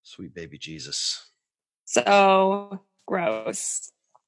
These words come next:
Speaker 1: Scott's a great programmer. I mean, it's, I trained at his gym for a year under his programming, and that's about the longest thing I've ever seen him do. He usually keeps everything fifteen minutes or less. Um,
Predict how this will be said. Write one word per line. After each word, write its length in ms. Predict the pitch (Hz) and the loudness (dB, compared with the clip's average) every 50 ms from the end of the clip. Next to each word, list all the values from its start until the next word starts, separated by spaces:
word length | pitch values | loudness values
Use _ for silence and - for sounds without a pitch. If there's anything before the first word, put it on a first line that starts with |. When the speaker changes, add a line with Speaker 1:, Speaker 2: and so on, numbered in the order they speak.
| _ _ - - - _ | _ _ -20 -20 -20 _
Speaker 1:
Scott's 360 | - - - 165 165 180 175 - | -10 -4 0 2 2 2 2 -2
a 40 | |
great 300 | 127 110 123 117 107 - | -2 0 0 0 0 0
programmer. 540 | - 104 101 92 90 90 87 87 87 82 80 85 | 0 -2 -2 -2 -2 -6 -6 -6 -6 -8 -6 -4
I 40 | |
mean, 180 | 104 117 117 117 | -2 0 0 -2
it's, 140 | 95 - - | -2 -4 -4
I 160 | - 139 165 | -2 -2 -2
trained 440 | 165 - 160 151 147 139 127 - - - | 0 -2 -2 0 -2 -2 -4 -6 -8 -6
at 100 | 113 107 | -4 -4
his 140 | 113 110 107 | -4 -4 -4
gym 200 | - 113 104 101 | -2 -2 -2 -2
for 140 | - 104 98 | -2 -2 -2
a 60 | 95 | -2
year 220 | 95 104 104 98 90 | 0 0 0 0 -2
under 160 | 87 85 85 | -4 -6 -8
his 140 | 92 90 - | -10 -10 -10
programming, 720 | - 92 87 85 87 87 87 87 87 87 85 87 87 85 87 | -8 -10 -10 -8 -8 -10 -8 -8 -10 -10 -12 -14 -16 -16 -14
and 300 | 90 92 92 90 87 82 _ _ _ _ _ _ _ _ | -12 -8 -8 -8 -8 -10 _ _ _ _ _ _ _ _
that's 200 | - 139 160 - | -4 -4 -2 -2
about 180 | 220 175 143 - | 0 -2 -2 0
the 80 | 113 | 0
longest 360 | 104 110 110 113 113 107 - - | 0 2 2 0 0 -2 -4 -4
thing 140 | 107 98 | -4 -2
I've 120 | 95 95 92 | -2 -2 -2
ever 160 | 101 101 101 | -2 -2 -2
seen 200 | 98 - 107 101 | -2 -2 -4 -4
him 120 | 92 90 85 | -4 -6 -6
do. 140 | 92 107 113 | -6 -6 -6
He 100 | 95 85 | -6 -6
usually 500 | 98 123 120 - 107 95 90 90 87 - _ _ - - | -6 -6 -4 -4 -4 -4 -4 -6 -10 -14 _ _ -20 -20
keeps 240 | - - 95 - - | -14 -12 -10 -8 -4
everything 400 | 92 113 117 107 90 - 87 85 | -4 -2 -2 -4 -6 -6 -10 -10
fifteen 380 | - - 92 - - 95 90 87 | -8 -10 -10 -10 -8 -8 -6 -6
minutes 300 | 90 87 85 82 - - | -6 -8 -8 -8 -8 -8
or 60 | 87 | -8
less. 540 | 85 87 85 85 85 82 - - - - _ _ _ _ _ _ _ _ _ _ - | -6 -4 -4 -4 -4 -4 -6 -8 -8 -10 _ _ _ _ _ _ _ _ _ _ -14
Um, 480 | 90 90 87 85 85 82 82 80 80 | -10 -6 -4 -4 -4 -6 -8 -12 -14